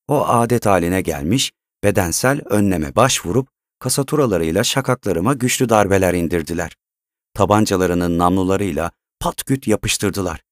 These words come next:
köprücük kemiklerime ve böylelikle bir numaralı devlet yasasının giriş bölümünde söylenilen sözleri yerine getirdiler. Her polisin yakalanan kimselere,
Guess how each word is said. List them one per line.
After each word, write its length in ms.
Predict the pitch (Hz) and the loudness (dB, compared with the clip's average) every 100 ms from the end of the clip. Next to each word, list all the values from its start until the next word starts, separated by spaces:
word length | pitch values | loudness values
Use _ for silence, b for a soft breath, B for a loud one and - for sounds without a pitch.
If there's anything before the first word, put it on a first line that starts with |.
| _ - | _ -6
köprücük 460 | 104 - 85 - | -4 -4 -6 -4
kemiklerime 600 | - 82 - 87 80 78 - _ _ 85 | -2 -2 -2 -4 -4 -8 -14 _ _ -6
ve 100 | 87 - | -2 2
böylelikle 640 | 135 120 80 - 95 131 _ _ _ 160 | 4 2 0 -2 0 0 _ _ _ 0
bir 160 | 156 | 2
numaralı 440 | 127 95 92 101 104 | 4 2 2 0 0
devlet 360 | 87 120 135 | 0 0 0
yasasının 540 | 104 98 90 95 98 90 | -2 -4 -4 -2 -2 0
giriş 320 | 98 135 - | -2 -2 -2
bölümünde 400 | 104 90 90 113 | 0 0 0 0
söylenilen 600 | - 95 87 85 92 127 | 2 2 2 0 0 0
sözleri 480 | - 95 78 90 151 | 0 -2 0 0 2
yerine 300 | 123 107 90 | 2 2 0
getirdiler. 580 | 85 87 76 80 76 - _ _ _ _ _ _ _ | -2 -2 -4 -6 -8 -14 _ _ _ _ _ _ _
Her 200 | - 104 | -2 0
polisin 500 | - 82 73 - 110 - _ _ | 0 -2 -2 0 0 -2 _ _
yakalanan 560 | 98 - 110 110 117 113 | -4 2 2 4 4 2
kimselere, 760 | - 120 113 92 78 78 107 | 0 0 0 0 0 0 -2